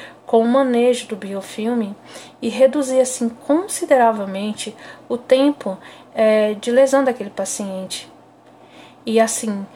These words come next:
facilitando a cicatrização dessa ferida crônica ou complexa. Pessoal, finalizamos esse tema. Vamos, sigam nos, me sigam lá nas redes sociais. Esse canal se chama Audiovox.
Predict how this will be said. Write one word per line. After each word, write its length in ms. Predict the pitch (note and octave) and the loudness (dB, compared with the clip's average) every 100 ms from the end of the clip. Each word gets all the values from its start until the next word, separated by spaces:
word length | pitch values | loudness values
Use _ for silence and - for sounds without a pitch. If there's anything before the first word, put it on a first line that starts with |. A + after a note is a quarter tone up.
| - | -16
facilitando 800 | - A3+ A3 G#3+ G#3+ - B3+ B3 | -4 -4 -2 -8 -6 -2 0 0
a 40 | |
cicatrização 920 | A#3 A3+ - G3+ G3+ G3+ G3+ - G#3 G3 | -4 -6 -6 -6 -8 -8 -6 -6 -8 -8
dessa 240 | F#3+ G#3+ | -8 -8
ferida 460 | - G#3+ F#3+ F#3 F#3 | -8 -8 -8 -6 -6
crônica 480 | G#3 F#3+ G#3 - | -4 -4 -6 -8
ou 60 | G#3 | -8
complexa. 760 | - G#3+ G3+ F3+ F3 - G3 - - - - - - - - - - | -6 -6 -2 -4 -4 -10 -14 -16 -20 -20 -20 -20 -20 -20 -20 -20 -8
Pessoal, 520 | G#3 G3+ - G#3+ A#3 A#3 - - - | -6 -2 0 2 2 -4 -18 -20 -6
finalizamos 600 | A3+ A3+ A3 A3 A3+ G#3+ | 0 0 0 0 0 -2
esse 200 | G3 F3+ | -6 -8
tema. 500 | F3+ E3+ F3 G3+ G#3 - _ _ - | -8 -8 -8 -8 -12 -18 _ _ -10
Vamos, 340 | G3+ A3 A#3+ A#3 | -4 0 0 -2
sigam 520 | - - C#4 D4 C4+ | -8 -2 0 2 2
nos, 160 | A#3+ | 0
me 160 | A3 A3 | -2 -2
sigam 300 | - C4+ C4+ | 0 4 4
lá 100 | A#3 | 4
nas 160 | A3 G#3+ | 0 -2
redes 240 | G#3+ - | -6 -6
sociais. 720 | G#3+ - F#3 E3 E3+ F#3 - - - - | -10 -8 -6 -4 -4 -6 -10 -20 -20 -8
Esse 220 | A3+ - | -6 -6
canal 360 | A3+ A3 G#3+ A3 | -4 -2 -2 -2
se 120 | A3+ | -2
chama 340 | A3+ G3+ F#3+ F#3+ | -4 -2 -2 0
Audiovox. 880 | A3+ A3 G3+ F#3 E3+ F3 - - | 0 0 -2 -4 -4 -4 -8 -12